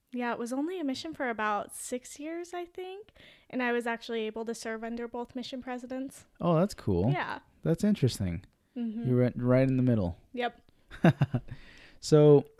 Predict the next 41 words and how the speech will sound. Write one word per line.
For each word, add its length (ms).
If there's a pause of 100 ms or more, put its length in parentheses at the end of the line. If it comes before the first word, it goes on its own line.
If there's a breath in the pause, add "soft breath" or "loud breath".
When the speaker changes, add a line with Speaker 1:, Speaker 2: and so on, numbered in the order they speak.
Speaker 2:
how 260
was 360
the 100
change 500
of 160
climate? 560
How 220
was 120
the 80
change 360
of 240
culture, 720 (680 soft breath)
the 100
change 260
of 100
food, 380
everything 540
from 180
here, 320 (760)
you 140
know, 120
in 100
the, 180
in 100
the 60
west 320
side 260
of, 120 (100)
of 140
the, 180 (140)
of 60
the 60
States 300
to 80
over 160
there? 380
Speaker 1:
Yeah, 280
the 120
climate 680
was 300
very, 640